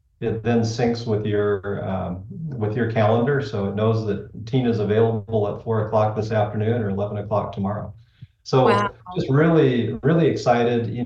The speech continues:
Speaker 1: know, what it does is it allows us to keep focusing on working with our clients and not having to focus so much on the follow-up.
Speaker 2: Yeah.
Speaker 1: Um, so, so really excited about that. The second thing is, um, a new,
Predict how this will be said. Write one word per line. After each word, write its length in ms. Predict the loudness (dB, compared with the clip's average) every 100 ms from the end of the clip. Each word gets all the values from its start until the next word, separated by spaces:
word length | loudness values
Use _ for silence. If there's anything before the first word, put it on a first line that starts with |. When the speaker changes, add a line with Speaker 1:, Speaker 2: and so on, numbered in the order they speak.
| -4
Speaker 1:
know, 100 | -2
what 200 | 2 2
it 80 | 2
does 260 | 0 0
is 140 | 0 -4
it 160 | -4 -2
allows 480 | -2 0 0 0
us 240 | 0 -2 -4
to 80 | -8
keep 380 | -4 -4 0
focusing 720 | 2 2 2 -2 -4 -4 -2 -2
on 360 | -2 -2 -2
working 360 | 0 -2 0 0
with 180 | 0 -2
our 140 | -4
clients 720 | 0 2 2 0 -2 -6 -12
and 220 | -8 -4 0
not 340 | 2 2 0
having 260 | -2 -2 -4
to 140 | -6 -2
focus 400 | -2 -2 -4 -4
so 120 | -2
much 280 | -2 -4 -4
on 180 | -4
the 160 | -6 -6
follow-up. 800 | -2 0 0 0 0 -2 -10 -20 -20 -10
Speaker 2:
Yeah. 200 | -8 -8 -6
Speaker 1:
Um, 460 | -4 -4 -6 -12 -18 _ _ -20 -20 _ _ -6
so, 300 | 2 4 4
so 120 | 4
really 220 | 4 4
excited 300 | 2 2 2
about 240 | 4 2 4
that. 400 | 2 2 -6 -18 _ -8
The 60 | -4
second 500 | 0 0 0 -2 0
thing 440 | 2 2 0 0
is, 600 | -2 -2 -4 -4 -6 -6
um, 500 | -2 0 2 0 -2
a 160 | 0 2
new, 540 | 4 4 2 0 -2